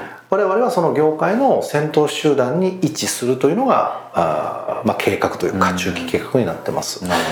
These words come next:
Speaker 2: ど。
Speaker 1: じゃあ、なぜそんなビジョンを掲げてるのかと言いますと、
Speaker 2: うん。
Speaker 1: あの、弊社のミッションが、まあ、言葉で言うと、
Speaker 2: うんうん。
Speaker 1: 暮らしにアートリフォームを、人生にアートリフォームをというこの言葉なんですけれども、意味はですね、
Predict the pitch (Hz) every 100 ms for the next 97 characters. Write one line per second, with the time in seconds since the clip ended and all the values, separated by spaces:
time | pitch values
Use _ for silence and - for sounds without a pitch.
0 | 76 - - - 196 285 247 165 160 151
1 | 143 139 139 110 92 117 104 98 87 87
2 | - 85 82 - 107 82 78 - - _
3 | - 95 90 90 147 120 87 82 151 -
4 | - 87 85 117 101 76 - - - -
5 | - - - 240 302 311 156 170 170 202
6 | 151 95 87 85 85 147 151 - 147 143
7 | 147 151 139 151 117 95 113 139 - 92
8 | 95 98 104 101 113 87 78 - - -
9 | - 92 85 85 87 82 80 85 80 71
10 | 71 - 78 78 117 117 78 - - -
11 | - - - - 269 262 113 - - 87
12 | -